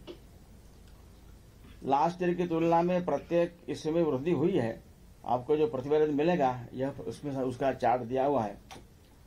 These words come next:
लेकिन विशेष जो notable बात ऐसी है कि उन्नीस सौ बीस की मार्च के बाद pandemic कारण सारा काम करीब करीब ठप हो गया था।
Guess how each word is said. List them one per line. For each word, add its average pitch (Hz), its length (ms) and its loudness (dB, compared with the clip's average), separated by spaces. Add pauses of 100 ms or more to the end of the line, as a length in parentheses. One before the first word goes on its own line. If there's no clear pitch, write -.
(800)
लेकिन 165 260 2
विशेष 196 480 0
जो - 720 -2
notable 165 480 2
बात 139 280 0
ऐसी 123 240 -2
है 151 120 2
कि 165 120 -6
उन्नीस 165 400 -2
सौ 185 140 2
बीस 175 440 -2 (760)
की 175 120 2
मार्च 160 560 0
के 165 80 0
बाद 131 360 0 (320)
pandemic 165 520 0
कारण 147 280 0 (440)
सारा 165 320 0
काम 175 280 0
करीब 151 220 -4
करीब 180 180 -6
ठप 180 220 -8
हो 135 120 -2
गया 113 180 0
था। 107 220 -12